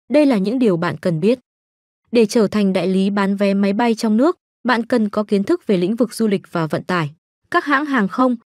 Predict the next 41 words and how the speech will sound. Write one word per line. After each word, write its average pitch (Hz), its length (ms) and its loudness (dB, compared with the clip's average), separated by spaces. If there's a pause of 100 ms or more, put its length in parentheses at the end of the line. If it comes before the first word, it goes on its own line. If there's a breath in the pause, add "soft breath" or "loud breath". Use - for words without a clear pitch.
(200)
quy 311 120 4
trình 220 280 0
bán 180 200 0
vé, 190 260 -2 (280)
các 349 140 0
loại 233 240 0
giá 190 200 -4
cả 190 340 -2
và 170 120 -2
các 294 180 -4
chính 196 180 0
sách 320 240 -4
của 220 140 -2
các - 200 -6
hãng 240 220 -2
hàng 220 180 -2
không 202 200 -2
trong 185 200 -2
nước. 247 220 0 (580)
Bạn 240 180 0
cũng 269 200 -2
cần 220 220 2
có 202 120 -2
kỹ 233 180 -4
năng 262 260 0
giao 226 160 -2
tiếp 277 260 -4
tốt, 330 200 2 (280)
kỹ 269 160 0
năng 294 240 0
bán 208 160 0
hàng, 226 280 -2 (300)
khả 233 100 2
năng 269 260 0
giải 208 180 0
quyết 294 240 -2
các 339 160 -4
tình 202 120 2
huống 185 220 0
khó 202 200 -2
khăn, 262 300 -2